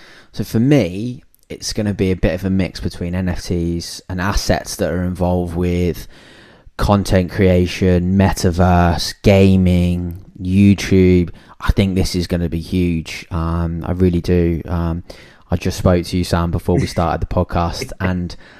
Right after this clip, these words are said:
Speaker 1: I have just bought an N F T today. Um,
Speaker 2: Te-, well,
Speaker 1: and
Speaker 2: tell our, tell our, our, our listeners what N F T it was, right?
Speaker 1: So it
Speaker 2: And
Speaker 1: was
Speaker 2: for
Speaker 1: a, it
Speaker 2: those
Speaker 1: was
Speaker 2: that
Speaker 1: a
Speaker 2: are watching on YouTube, you can actually show them right now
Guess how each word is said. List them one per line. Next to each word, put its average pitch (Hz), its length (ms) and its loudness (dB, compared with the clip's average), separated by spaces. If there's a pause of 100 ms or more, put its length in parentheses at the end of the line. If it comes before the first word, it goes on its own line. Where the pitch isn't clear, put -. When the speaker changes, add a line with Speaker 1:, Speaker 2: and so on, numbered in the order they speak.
(260)
Speaker 1:
I 98 140 2
have 95 300 6
just - 180 -2
bought 98 160 6
an 101 80 6
N 98 100 6
F 92 140 2
T 117 180 8
today. 90 460 2
Um, 90 800 2
Speaker 2:
Te-, - 180 -6
well, 101 140 4
Speaker 1:
and 104 240 4
Speaker 2:
tell 139 80 4
our, 127 160 4
tell 147 220 -2
our, 127 360 0
our, 110 300 -4
our 113 120 0
listeners 107 460 -4
what 98 240 -2 (280)
N 101 100 -6
F 90 140 -10
T 90 180 -6
it 76 80 -6
was, 92 240 -6
right? 90 180 -8 (140)
Speaker 1:
So - 320 0
it 117 280 4
Speaker 2:
And 120 140 6
Speaker 1:
was 113 120 4
Speaker 2:
for 117 80 4
Speaker 1:
a, - 20 6
it 139 60 6
Speaker 2:
those 143 60 6
Speaker 1:
was 110 120 2
Speaker 2:
that - 120 2
Speaker 1:
a 131 40 2
Speaker 2:
are 127 100 2
watching 123 340 -2
on 110 100 -2
YouTube, 120 460 -4
you 92 120 -8
can 101 80 -8
actually - 240 -6
show 135 260 0
them 73 300 -8
right 85 240 -6
now 101 260 -8